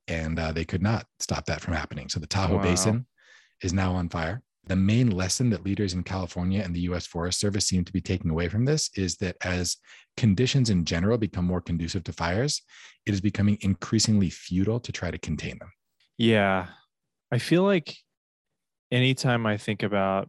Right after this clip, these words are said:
Speaker 2: moving out west, then, like, fire season happens. And I'm like, "Maybe I shouldn't do, oh, but Lake Tahoe's far enough away and it's beautiful."
Speaker 1: Yep. Yeah, not so much.
Speaker 2: So
Speaker 1: So
Speaker 2: much.
Speaker 1: on Monday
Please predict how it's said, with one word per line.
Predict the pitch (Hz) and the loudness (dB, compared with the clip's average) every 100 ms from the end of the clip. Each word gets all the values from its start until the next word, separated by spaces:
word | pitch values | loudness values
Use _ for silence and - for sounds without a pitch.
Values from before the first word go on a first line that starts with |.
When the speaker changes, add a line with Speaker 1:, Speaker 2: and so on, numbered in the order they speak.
| 127 | -8
Speaker 2:
moving | 117 104 101 107 101 | -8 -4 -2 -2 -2
out | 95 95 98 | -2 -2 -4
west, | 92 92 131 - - - - _ _ | -2 0 -2 -4 -10 -12 -18 _ _
then, | 117 101 98 95 | 2 2 2 -2
like, | 92 - | -4 -6
fire | - 107 104 | -6 -4 -4
season | 107 - 123 120 | -4 -4 -6 -8
happens. | 113 - - - 131 123 - - _ _ _ _ - | -8 -8 -6 -6 -8 -10 -12 -16 _ _ _ _ -6
And | 107 98 95 92 92 95 98 - - - | -2 0 0 -2 -4 -6 -10 -12 -14 -10
I'm | 101 101 | -8 -4
like, | 98 - 107 | -6 -6 -4
"Maybe | 107 127 135 | 0 2 2
I | |
shouldn't | 120 - 104 101 98 - - | 0 -4 -6 -6 -10 -12 -8
do, | 104 151 | -4 4
oh, | 180 156 | 6 6
but | 123 | 4
Lake | 117 156 - | 2 0 0
Tahoe's | 127 135 107 - | 0 2 2 0
far | - 98 95 | -2 0 -2
enough | 95 92 - | -6 -12 -10
away | 113 117 120 123 - | -6 -4 -4 -6 -4
and | 180 | -2
it's | 170 - | -2 -6
beautiful." | - 127 110 - - - - _ _ _ _ _ | -4 -4 -4 -8 -12 -12 -18 _ _ _ _ _
Speaker 1:
Yep. | 98 95 - - _ _ _ _ | -2 -2 -4 -18 _ _ _ _
Yeah, | 95 90 90 | -4 -2 -2
not | 92 - | -4 -2
so | 92 | -2
much. | 82 - - - | -2 -6 -8 -8
Speaker 2:
So | - | -4
Speaker 1:
So | 113 101 | 0 0
Speaker 2:
much. | - | 0
Speaker 1:
on | 98 92 90 | -2 0 0
Monday | 92 113 127 92 80 92 | 2 2 2 0 -2 -6